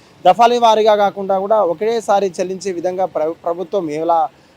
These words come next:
స్పందిస్తుంది? ఇప్పటికే బకాయిల్లో ఉన్నటువంటి ఆ రీయింబర్స్‌మెంట్ కావచ్చు, ఆర్టీఎఫ్ స్కాలర్‌షిప్‌లంతా కూడా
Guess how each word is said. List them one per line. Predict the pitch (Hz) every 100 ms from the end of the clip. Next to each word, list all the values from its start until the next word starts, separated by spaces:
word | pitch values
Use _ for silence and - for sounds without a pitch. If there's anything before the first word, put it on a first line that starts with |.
| -
స్పందిస్తుంది? | 156 190 190 220 - 208 220
ఇప్పటికే | 214 165 208 196 233
బకాయిల్లో | 185 156 160 220 226 226 220
ఉన్నటువంటి | 214 202 185 190 208
ఆ | 202 170 180
రీయింబర్స్‌మెంట్ | 165 170 202 202 180 185
కావచ్చు, | 175 180 196 240
ఆర్టీఎఫ్ | 214 175 196 175
స్కాలర్‌షిప్‌లంతా | - 185 220 208 202 190 175 180
కూడా | 180 202